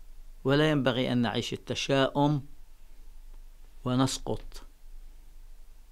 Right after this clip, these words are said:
لأن هناك ما يدعو إلى الأمل، والأمل بقوة.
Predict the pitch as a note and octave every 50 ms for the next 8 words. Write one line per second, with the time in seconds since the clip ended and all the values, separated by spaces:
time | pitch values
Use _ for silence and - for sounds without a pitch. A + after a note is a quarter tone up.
0 | - - - - - - - - C3 B2+ B2+ A#2 A2 B2 B2+ C3+ D3 D3 D#3 D#3
1 | - - - - - - - - - - - - - - - - B2 A#2+ B2 B2+
2 | C#3+ C#3+ C3 B2+ A#2 B2+ B2 - B2 A#2+ A2+ A2+ A2+ - B2 C3+ C#3+ C#3+ C#3+ C#3
3 | B2+ A2+ A2+ A2+ A2+ - - C#3 D3 D#3 D#3 D#3 C#3+ A#2+ A2+ - - - E3 E3
4 | C#3+ A2 -